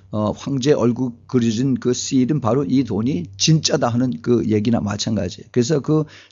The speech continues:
어, 이 시일을 가진 것이 바로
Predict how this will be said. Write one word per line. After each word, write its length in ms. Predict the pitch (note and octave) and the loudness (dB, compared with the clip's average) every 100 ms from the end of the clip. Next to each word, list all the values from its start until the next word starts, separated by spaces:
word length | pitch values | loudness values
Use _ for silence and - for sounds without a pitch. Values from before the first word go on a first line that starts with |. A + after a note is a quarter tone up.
| - C4+ | -20 -4
어, 180 | A#2+ A2 | -2 0
이 180 | - C3 | 0 0
시일을 800 | A#2+ - - F3 D3+ E3 F3+ F#3+ _ _ - | 0 -6 2 4 6 6 6 4 _ _ -8
가진 400 | A#2+ A#2 C#3 B2+ | -2 2 2 4
것이 440 | A2+ - E3 G3+ - | 2 4 2 2 -4
바로 440 | G#2+ D3 F#3 - | 0 4 4 2